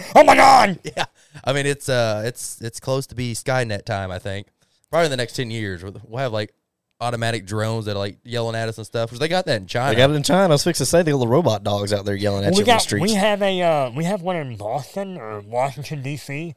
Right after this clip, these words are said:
Speaker 3: What?
Speaker 1: They, um, put out a police robot.
Speaker 3: The robot dog?
Speaker 1: No, it's like a giant ball or cube that rolls down the street. Have y'all not seen that?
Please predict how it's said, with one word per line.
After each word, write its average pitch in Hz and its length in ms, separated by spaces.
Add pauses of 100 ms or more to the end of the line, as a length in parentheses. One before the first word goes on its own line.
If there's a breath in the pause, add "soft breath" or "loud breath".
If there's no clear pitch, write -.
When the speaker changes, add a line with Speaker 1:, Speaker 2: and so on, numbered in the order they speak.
(100)
Speaker 3:
What? 113 280
Speaker 1:
They, 165 240
um, 135 440 (140)
put 185 160
out 156 260
a 127 320
police 143 480
robot. 107 540 (180)
Speaker 3:
The 113 140
robot 185 320
dog? 214 240 (960)
Speaker 1:
No, 156 260
it's 135 120
like 170 160
a 151 80
giant 131 580
ball 127 460
or 110 180
cube 139 520
that 117 200
rolls 131 380
down 127 200
the 113 80
street. 139 460
Have 117 160
y'all 147 160
not 143 140
seen 151 220
that? 156 280